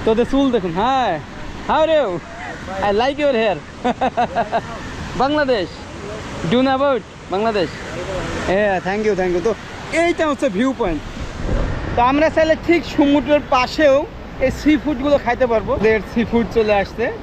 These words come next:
এই মাছের নাম হচ্ছে সি বাস এবং খুবই ফেমাস, বিশাল বড়, আর সেই সাথে এখানে রাইস <laughs> আর এই পাশে সমুদ্র। তো আপনি যখন এই এখানে আসবেন, এই জায়গার নাম হচ্ছে গোলা। এখানে মাছের জন্য অনেক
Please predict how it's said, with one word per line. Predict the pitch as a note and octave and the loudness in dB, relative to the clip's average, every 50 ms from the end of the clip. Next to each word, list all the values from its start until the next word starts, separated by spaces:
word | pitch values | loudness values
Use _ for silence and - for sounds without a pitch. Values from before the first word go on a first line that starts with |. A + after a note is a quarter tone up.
| - - - - - - | -12 -12 -12 -10 -4 0
এই | A3+ A#3 | 2 2
মাছের | A#3 A#3 A3+ G#3 - B3+ B3 | 4 2 0 0 0 0 0
নাম | A#3+ A#3 A#3 A#3 | 2 2 2 2
হচ্ছে | A#3+ - - B3+ - - | 0 0 0 -2 -2 0
সি | - C4+ C#4+ C4 | 0 2 2 4
বাস | G#3+ G#3+ F3 D3 - - - - - - - - - - - - - - - - - - - | 2 2 2 0 -2 -8 -12 -12 -12 -12 -12 -12 -12 -12 -12 -12 -10 -10 -10 -10 -8 -4 -2
এবং | G#3+ G#3 A3+ A#3+ A#3+ - | 0 2 2 2 2 2
খুবই | - D4+ D#4+ D#4 - - | 0 2 2 0 0 2
ফেমাস, | B3 A#3+ A#3 A3 A3 C#4 - - - - - - - - - - - - A3 | 2 4 4 4 2 0 -2 -4 -10 -16 -16 -14 -12 -12 -12 -10 -8 -4 -2
বিশাল | C#4+ C4+ - - C4 C#4 C4+ C4+ C4+ C4+ | 0 0 0 2 2 2 4 4 2 2
বড়, | A#3 A3+ A#3 A#3 A3+ A#3 C#4 E4 F4 A3+ | 2 2 2 4 4 4 4 2 0 -2
আর | A3 | -4
সেই | - - A#3+ A#3 - | -2 0 -2 -2 0
সাথে | A#3 A#3+ G3+ A3+ | -2 -2 -2 0
এখানে | G#3 G3+ G#3+ A3 A3 G#3+ | 0 0 0 2 2 2
রাইস | G3 F#3+ G3+ G#3+ G#3+ F#3 D#3+ - - - - - - - - - - - - - - - - - - - - - - - - - - - | 2 2 4 4 4 2 0 -4 -8 -12 -12 -10 -10 -8 -8 -8 -6 -8 -8 -8 -8 -6 -6 -4 -4 -4 -4 -6 -6 -8 -8 -6 -2 0
<laughs> | D4 C#4 - - - - - - - - - - - - - - - - F#3+ G3+ | 0 0 0 -2 -8 -16 -16 -16 -16 -16 -16 -16 -14 -14 -12 -10 -4 0 2 2
আর | G#3 G#3 G#3 G3+ | 2 2 2 0
এই | G#3+ A3 G#3+ | 0 0 0
পাশে | G3+ A3 - A3+ A3 | 0 -2 -2 -4 -4
সমুদ্র। | - - A3+ G#3+ G#3 G3+ F3 D#3+ D3+ A#2+ - - - - - - - - - - - - - - - - | -2 0 2 2 2 2 2 0 -2 -2 -4 -8 -12 -12 -12 -10 -10 -8 -8 -8 -8 -8 -8 -8 -6 -2
তো | - G#3 | -2 -2
আপনি | G#3 - B3 A#3 | 0 0 -2 0
যখন | G#3+ A#3 A#3 B3 A#3+ | 0 0 0 0 0
এই | A#3 A#3+ B3 C4 B3+ A#3 A#3 - | 0 0 2 2 2 0 2 0
এখানে | A3+ G3+ - C4 B3+ | 0 0 2 2 2
আসবেন, | A#3 G#3 D#3 F3 A3 A3+ A3 | 0 0 0 -2 -2 0 0
এই | A3+ A3+ | 0 2
জায়গার | F#3 G#3+ G#3 G3+ A#3 | 2 0 0 0 0
নাম | A#3+ A#3+ A#3+ A#3+ | 0 0 -2 -2
হচ্ছে | A#3+ - B3 | -2 -2 -4
গোলা। | G3+ F3+ G#3+ A3+ G#3 F3+ C#3+ - - - - - - - - - - - | 0 2 2 2 2 2 0 -2 -4 -6 -6 -6 -6 -4 -4 -4 -2 0
এখানে | A3 G3 B3+ C4+ | 2 2 2 2
মাছের | B3+ A3+ G#3 G#3 G#3 - C#4+ D4 A3 | 0 0 0 0 0 2 2 2 2
জন্য | C4 C4+ C4 | 2 2 2
অনেক | A#3 G#3+ A3 A#3+ A#3 | 2 2 2 2 0